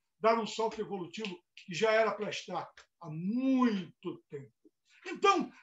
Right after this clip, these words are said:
desde as experiências anteriores em todos os reinos, desde o reino animal, vegetal, mineral, até chegarmos ao anjo, ao arcanjo, nas evoluções infinitas,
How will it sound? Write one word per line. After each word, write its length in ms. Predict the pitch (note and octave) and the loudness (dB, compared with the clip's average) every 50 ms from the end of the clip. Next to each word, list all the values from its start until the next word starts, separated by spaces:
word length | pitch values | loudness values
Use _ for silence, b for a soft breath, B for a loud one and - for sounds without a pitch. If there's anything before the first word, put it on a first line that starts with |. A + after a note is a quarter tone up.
| B B B | B B B
desde 520 | - G4+ F4+ F4 F4 F4 D#4 B3 F3+ A#3 | 6 8 10 10 10 10 8 6 4 4
as 200 | C4+ C4+ A#3 G3 | 4 4 4 2
experiências 760 | B3+ A#3+ - - - B3 A#3+ A#3 A#3 A#3+ A#3+ - A3 A3 G#3 G#3 | 0 -2 -4 -2 0 2 2 4 4 2 2 2 0 0 0 0
anteriores 640 | G#3+ - G#3+ G3+ G#3 G3+ F#3+ F#3+ G3+ G3+ F3+ D#3 | -2 -2 0 0 0 0 0 0 -2 -2 -2 -4
em 60 | F#3+ F3 | -8 -10
todos 300 | - F#3+ F#3 F3 F3 E3 | -10 -10 -10 -10 -10 -12
os 120 | D#3 - | -12 -12
reinos, 340 | - D#3+ E3 E3 D#3+ D#3 - _ _ _ _ _ _ - | -10 -10 -8 -8 -10 -12 -14 _ _ _ _ _ _ -4
desde 440 | D#4+ D4 C4+ C4 A#3+ G3+ E3+ F#3 | -2 0 0 0 0 -2 -4 -6
o 80 | G#3 E3 | -8 -8
reino 420 | E3 F#3+ G3 G3 F#3 F3+ D#3+ - - _ _ _ - | -6 -6 -6 -6 -6 -8 -10 -14 -18 _ _ _ -12
animal, 640 | G3 F#3+ F#3 F3+ E3 F#3 F#3+ F#3+ F#3+ F3+ F3 D#3 | -10 -8 -8 -8 -8 -8 -8 -6 -6 -6 -8 -8
vegetal, 680 | C#3+ F3+ E3+ D3 D#3+ D3+ - _ F3+ F#3 F#3 F3 F3+ E3+ | -6 -8 -6 -6 -8 -10 -12 _ -10 -8 -6 -8 -8 -8
mineral, 420 | E3 D#3+ D#3+ D#3 D#3 F3+ F3+ E3+ E3+ | -10 -12 -10 -10 -8 -8 -8 -8 -8
até 180 | E3 G3 F#3 | -10 -12 -12
chegarmos 440 | - - E3+ D#3 F3 E3 D#3+ C#3 D#3+ | -14 -14 -12 -12 -12 -12 -12 -10 -10
ao 200 | F3 D#3+ E3+ G#3 | -6 -2 0 0
anjo, 300 | A3+ A3 G3+ D#3 D3+ - - B B B B | 0 0 -2 -4 -8 -12 -18 B B B B
ao 180 | G#3+ G#3+ G#3+ | 0 2 2
arcanjo, 640 | G#3 G#3+ - - - B3 C4+ C4+ B3+ G#3 F3 F3 - - b b b G#3 | 2 0 -2 -4 0 2 4 4 4 2 0 -4 -8 -12 b b b -6
nas 380 | F#3+ A3 C4+ C#4 C4+ B3 F#3+ | -2 0 2 4 4 4 4
evoluções 720 | C4 B3+ - - B3+ A#3+ A#3+ G#3+ G#3+ - B3 B3 A#3 F#3 G3+ | 4 4 4 4 2 0 0 0 -2 -4 -4 -4 -4 -4 -6
infinitas, 640 | G#3 - - G#3 G3+ B3 D4 D#4 D4+ B3 A3 F3+ - | -8 -10 -6 -4 -2 0 0 0 0 0 0 0 -2